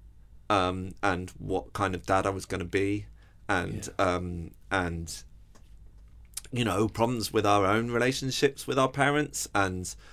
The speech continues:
Speaker 1: how we go, how we can solve those problems for our kids, and do you know what I mean? Like, you know, he just is,
Speaker 2: Yeah.
Speaker 1: he's, he's so wise and so full of greatness, and, uh, yeah, no, uh, working with him is, you know,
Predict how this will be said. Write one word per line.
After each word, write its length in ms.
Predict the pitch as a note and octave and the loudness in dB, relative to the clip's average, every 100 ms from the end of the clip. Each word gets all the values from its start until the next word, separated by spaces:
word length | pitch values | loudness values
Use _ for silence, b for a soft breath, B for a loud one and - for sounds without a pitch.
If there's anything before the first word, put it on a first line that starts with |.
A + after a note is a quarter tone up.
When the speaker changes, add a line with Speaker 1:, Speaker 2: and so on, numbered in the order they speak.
| b | b
Speaker 1:
how 240 | - G#2 G2 | 2 4 6
we 160 | G2 G2+ | 2 0
go, 220 | F#2+ F#2 - | 0 -2 -2
how 140 | F#2+ G2 | 0 0
we 100 | G2 | -2
can 220 | G2+ F#2 | -8 -6
solve 440 | - F#2+ G#2+ G#2+ | -2 0 0 0
those 200 | A2 G2+ | 0 0
problems 460 | - G2+ A#2 C3 C3+ | 0 -4 -4 -4 -4
for 160 | - G#2 | -4 -6
our 80 | |
kids, 440 | - A2 A2 - - | 0 4 4 2 -6
and 320 | G2+ G2+ G#2+ | -6 -8 -2
do 80 | B2 | 2
you 40 | |
know 60 | B2+ | 4
what 20 | |
I 20 | |
mean? 120 | D#3+ B2+ | 2 -2
Like, 100 | A2 | -2
you 60 | |
know, 100 | F#2 | -4
he 140 | F2+ G#2+ | -4 -2
just 320 | B2 A2+ - | 0 0 0
is, 340 | G#2+ G2 - - B B - | 0 0 -8 -12 B B -16
Speaker 2:
Yeah. 140 | A#2 A#2 | -8 -2
Speaker 1:
he's, 300 | G#2+ - - | -2 -2 -4
he's 220 | G#2+ G#2+ | -4 -2
so 360 | - - D3+ C#3+ | -2 0 4 6
wise 600 | C3 A#2 G2+ G2 - - B B B - | 8 6 6 2 -4 -10 B B B 0
and 560 | F#2+ F#2 F#2 F#2 F#2 - b - | 2 4 2 -4 -8 -10 b -10
so 300 | - A#2 A2 | -2 2 2
full 160 | G2+ | 0
of 80 | F#2 | -2
greatness, 560 | G2+ G#2 - - - - | 0 -2 -4 -10 -10 -6
and, 380 | F2+ F2+ F2+ F2 - | -2 0 -2 -8 -6
uh, 680 | F2 E2+ E2+ E2+ E2+ E2+ - - | -4 -4 -4 -6 -6 -6 -6 -4
yeah, 160 | F2 - | -4 -6
no, 320 | - F2+ - - | -8 -6 -6 -4
uh, 300 | F2 E2+ E2 - | -4 -4 -6 -6
working 300 | G2 G2 F#2+ | -2 -2 -2
with 120 | F2 | -6
him 160 | F2 F2 | -4 -6
is, 300 | E2 - - - - - - | -6 -8 -10 -14 -20 -18 -8
you 100 | G2 | -6
know, 140 | F#2 | -4